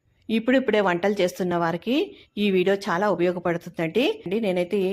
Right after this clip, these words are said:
ఈ బాక్స్‌లో పెట్టుకుని స్వామివారికి నైవేద్యంగా పెట్టడానికి మంటపానికైతే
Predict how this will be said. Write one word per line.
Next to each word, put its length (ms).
ఈ 100
బాక్స్‌లో 400
పెట్టుకుని 380
స్వామివారికి 480
నైవేద్యంగా 520
పెట్టడానికి 600
మంటపానికైతే 640